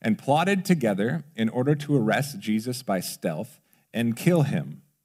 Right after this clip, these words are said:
And so it begins. It's right since Jesus' entry a few chapters ago, it has been ramping up. And Matthew is just making it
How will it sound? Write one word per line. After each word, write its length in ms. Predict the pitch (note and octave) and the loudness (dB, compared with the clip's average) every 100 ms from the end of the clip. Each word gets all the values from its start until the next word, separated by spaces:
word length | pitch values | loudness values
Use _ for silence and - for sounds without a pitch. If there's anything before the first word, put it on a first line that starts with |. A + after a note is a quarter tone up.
| _ _ _ _ - | _ _ _ _ -2
And 140 | A#2 | 0
so 600 | A2 - C#3+ D3 D3 C3+ - | 0 2 4 6 4 0 0
it 220 | B2 G#2+ | -2 2
begins. 500 | A2+ G#2 A2 F#2+ C3+ C#3 | 0 2 2 2 0 -4
It's 200 | C#3+ - | -4 -2
right 400 | C#3 F#3+ A#3+ B3+ | 2 2 2 0
since 580 | - - B2+ C3 C#3 - - _ | 0 2 2 0 -4 -10 -18 _
Jesus' 580 | A2+ C3 D#3 C#3 A2 F2 | 0 2 2 2 2 0
entry 360 | F#2 A2+ - D#3 | -4 -2 2 2
a 40 | D3+ | 4
few 160 | D3+ | 2
chapters 440 | D3 D3+ D3 D3+ D#3 | 2 2 0 -2 0
ago, 280 | D#3+ E3 E3 | 2 2 2
it 120 | E3 | 4
has 140 | D#3+ | 4
been 480 | - A2 G2+ A2 B2 | 4 2 4 4 6
ramping 480 | C#3 D3+ F3 F3 E3+ | 6 6 4 2 4
up. 240 | D3+ B2+ - | 4 2 0
And 140 | A#2 | 2
Matthew 360 | C3+ G3+ C4+ G3+ | 2 0 2 2
is 100 | A#2+ | 2
just 200 | A#2+ A2+ | 2 4
making 300 | A2+ A2+ | 2 4
it 80 | G2 | 0